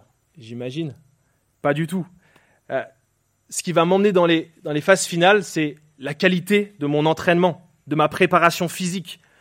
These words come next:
de ma préparation technique. C'est cela qui va, euh, qui va m'entraîner et qui va peut-être m'emmener aux phases finales.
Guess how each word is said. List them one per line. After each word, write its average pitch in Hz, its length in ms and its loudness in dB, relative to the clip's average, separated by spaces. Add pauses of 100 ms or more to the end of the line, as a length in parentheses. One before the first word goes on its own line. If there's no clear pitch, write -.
(260)
de 135 80 -8
ma 151 120 0
préparation 165 600 2
technique. - 580 -2 (720)
C'est - 180 -12
cela 196 320 2
qui 170 160 -8
va, 156 240 4 (280)
euh, 147 240 2 (960)
qui - 140 -16
va 147 120 2
m'entraîner 180 680 0
et 185 60 -8
qui 156 140 -10
va 147 140 0
peut-être 196 340 0
m'emmener 156 320 -2
aux 160 60 -2
phases - 240 -8
finales. 131 400 -8